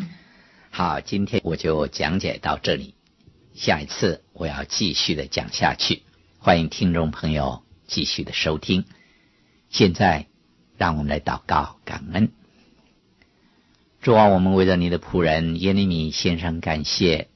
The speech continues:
他如此忠心的把你的话语传讲出来，而且我把它记录下来，让我们今天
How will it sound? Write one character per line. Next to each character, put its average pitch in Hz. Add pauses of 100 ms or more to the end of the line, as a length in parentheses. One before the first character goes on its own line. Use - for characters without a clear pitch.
(100)
他 92
如 80
此 73 (100)
忠 120
心 113
的 101 (760)
把 -
你 82
的 78
话 85
语 69
传 82
讲 -
出 -
来， 73 (600)
而 85
且 85
我 80
把 76
它 76
记 -
录 82
下 82
来， - (580)
让 98
我 80
们 82
今 113
天 107